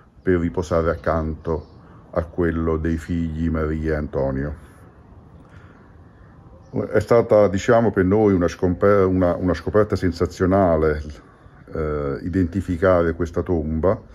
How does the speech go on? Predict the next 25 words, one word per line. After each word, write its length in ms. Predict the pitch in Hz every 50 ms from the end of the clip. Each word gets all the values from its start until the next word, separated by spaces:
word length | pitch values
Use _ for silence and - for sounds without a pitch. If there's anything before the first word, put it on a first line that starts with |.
| - - - - - - - - - - - - - - -
Sapevamo 600 | - - 107 92 101 101 98 107 110 107 101 92 87
che 340 | - - 98 92 90 95 - - - -
appartenesse 640 | - 80 - 92 82 - 92 87 95 92 - -
a 40 | 87
Montalto, 760 | 92 107 117 104 - 87 82 82 82 82 - - - 92 - -
ma 100 | - 87
non 160 | 92 101 101
sapevamo 1000 | 95 - 90 82 90 90 90 80 78 80 82 82 85 85 87 - - - - - -
che 280 | - 95 90 90 92 -
sotto 500 | - - - 101 95 90 95 - - 90
c'erano 580 | 80 - 85 82 82 80 82 82 82 82 - -
le, 220 | - 87 87 85 -
eh, 180 | - 85 82
i 100 | 82 85
resti 260 | 90 90 85 - -
mortali 800 | 85 82 82 78 - - 78 76 76 76 76 76 78 76 73 69 71
di 80 | 71
questo 400 | 73 73 80 78 76 - - 80
grande 360 | 73 82 92 92 98 82 82 78
filosofo, 800 | - 87 80 80 76 78 76 - 90 80 - - 85 85 82 - - - - - - - - - - - - -
eh, 400 | 82 82 80 78 76 78 76 - -
amico 460 | 85 87 90 98 101 101 87 - 98
di 120 | 85 85
Benedetto 560 | 80 78 87 82 85 80 92 90 - - 90 80
Croce 540 | 80 80 78 78 76 - - 87 82 -